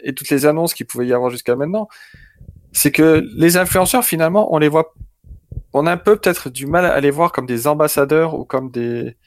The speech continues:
des prescripteurs d'une marque, dans la mesure où, euh, ils ont, euh, ils ont cette confiance. C'est-à-dire que, par exemple, euh, euh, bah déjà, ils, soit, euh, soit sur Instagram ou quoi, ils présentent leur vie ou,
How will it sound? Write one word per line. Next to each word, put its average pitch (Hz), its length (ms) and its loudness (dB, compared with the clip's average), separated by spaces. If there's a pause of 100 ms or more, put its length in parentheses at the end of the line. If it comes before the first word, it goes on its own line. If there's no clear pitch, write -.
(400)
des 123 80 4
prescripteurs 156 640 0
d'une 127 140 -6
marque, - 460 -4 (800)
dans 131 120 4
la 143 100 2
mesure 151 540 0
où, 156 260 2
euh, 113 240 0
ils 123 260 -8
ont, 117 540 -2
euh, - 20 -10 (540)
ils 127 140 -4
ont 165 60 2
cette 139 180 0
confiance. 139 500 -2
C'est-à-dire 113 420 2
que, - 80 -4
par 101 180 2
exemple, 110 320 0
euh, 101 200 0 (760)
euh, 101 380 -8 (760)
bah 113 100 2
déjà, 120 240 4
ils, 104 240 2
soit, 139 600 2
euh, 110 260 4
soit 117 220 -2
sur 113 120 0
Instagram 117 320 0
ou 113 40 -6
quoi, 123 140 2
ils 123 80 0
présentent 107 380 -4
leur 107 140 2
vie 135 500 -6
ou, 107 240 -10